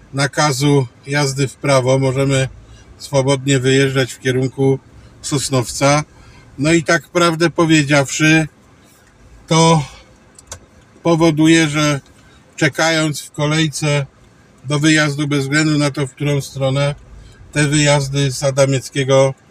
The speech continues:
trochę się wydłużają. Wszak cały czas od Sosnowca w zasadzie jest ruch. Te pojazdy tam jadą dosyć, dosyć szybko.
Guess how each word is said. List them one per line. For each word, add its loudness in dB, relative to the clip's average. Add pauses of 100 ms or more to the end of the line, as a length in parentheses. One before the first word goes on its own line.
(320)
trochę 2
się 0
wydłużają. -2
Wszak -12
cały -2
czas -6
od -6
Sosnowca -8
w -10
zasadzie -12 (600)
jest -4 (280)
ruch. 0
Te -2
pojazdy 0
tam 0
jadą 0
dosyć, -4 (680)
dosyć -2
szybko. 0